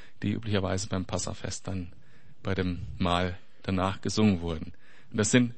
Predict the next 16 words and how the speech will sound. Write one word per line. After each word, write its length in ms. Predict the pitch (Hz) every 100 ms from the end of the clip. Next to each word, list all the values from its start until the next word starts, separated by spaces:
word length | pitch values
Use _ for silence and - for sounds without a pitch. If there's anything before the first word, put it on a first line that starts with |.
| -
echte 280 | 135 - 120
Loblieder. 600 | 117 143 - 101 87 85 - -
"Ich 100 | -
preise 420 | - 107 131 117
Gott, 380 | 110 120 127 -
den 140 | 95 98
Vater, 520 | - 120 113 - -
und 120 | 101
der 100 | -
gut 300 | - 127 127
ist", 220 | 104 101
und 140 | 110 107
so 140 | 101
weiter. 420 | 101 98 - 92 - - - - - - -
Hammer. 280 | 139 104 - - - - - - - - - - - - - -
Hammer. 200 | 104